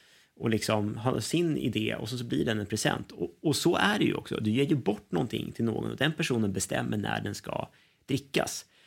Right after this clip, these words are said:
Så mitt knep som jag har kommit på, det är att säga så här, ja, men då hör jag av mig innan och frågar så här, ja, men vad ska vi äta? Så här, ja, men vi ska äta det här. Jag tänker så här, ja, men vad bra, då kan jag ta med ett vin som passar.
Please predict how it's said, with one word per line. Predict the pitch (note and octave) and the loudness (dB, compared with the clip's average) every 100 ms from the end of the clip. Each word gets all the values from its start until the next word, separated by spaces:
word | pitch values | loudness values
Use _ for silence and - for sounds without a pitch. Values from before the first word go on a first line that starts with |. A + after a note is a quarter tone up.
| _ - | _ -2
Så | |
mitt | A#2+ B2 - | 0 0 0
knep | F#3+ A3 - | 2 2 2
som | C3 | 0
jag | A2+ | 0
har | |
kommit | - G#2+ - | 0 -2 -2
på, | - - - - _ _ _ | -2 -2 -2 -6 _ _ _
det | E3 | 0
är | |
att | F3 | 0
säga | - - A2+ | 0 0 0
så | - | 0
här, | - | -2
ja, | - | -2
men | - A#2+ | -2 0
då | |
hör | D3 E3+ | 4 4
jag | - | 4
av | D#3+ | 4
mig | D#3+ | 4
innan | - A#2+ D3+ | 2 2 0
och | |
frågar | - - | -2 -4
så | - | -4
här, | - | -4
ja, | C#3 | -2
men | C3+ B2+ - _ - | 0 -2 -8 _ -6
vad | A#2 | -2
ska | A#2 | 0
vi | |
äta? | - A2+ - - - - _ _ _ _ | 2 0 0 -2 -2 -4 _ _ _ _
Så | - | -6
här, | - - | -6 -2
ja, | C3+ | 0
men | D3+ | 0
vi | |
ska | D3 A2+ | 2 0
äta | - | 0
det | C3 | -4
här. | - | -4
Jag | |
tänker | A2+ G#2+ | -6 -6
så | |
här, | C3+ | -2
ja, | |
men | C#3+ | 0
vad | D#3 | 2
bra, | A2 C#2+ - _ | 2 0 -2 _
då | - | -4
kan | C3 | 0
jag | E3 | 0
ta | - B2+ | 2 2
med | A2+ G#2+ | 4 2
ett | A2+ | 2
vin | D#3+ D3 A2 | -2 -2 -4
som | G#2 | -6
passar. | A2 - - G1+ | -4 -2 -2 -2